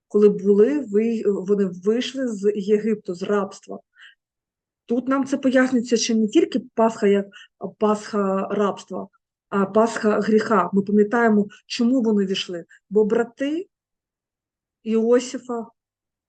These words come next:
предали. І, за-, бачите, у Бога немає нічого небезконтрольного. І хоч при житті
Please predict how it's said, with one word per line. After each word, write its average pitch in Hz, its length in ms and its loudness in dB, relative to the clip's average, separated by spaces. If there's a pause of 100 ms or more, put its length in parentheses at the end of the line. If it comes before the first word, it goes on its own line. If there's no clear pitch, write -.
(200)
предали. 196 540 4 (480)
І, 226 420 0
за-, 214 280 -2 (260)
бачите, 233 380 2 (200)
у 226 80 -2
Бога 247 320 0
немає 240 460 0
нічого 220 640 -2 (260)
небезконтрольного. 214 1120 -2 (640)
І 226 300 -2
хоч 254 260 -4
при 247 260 -2
житті 247 760 -4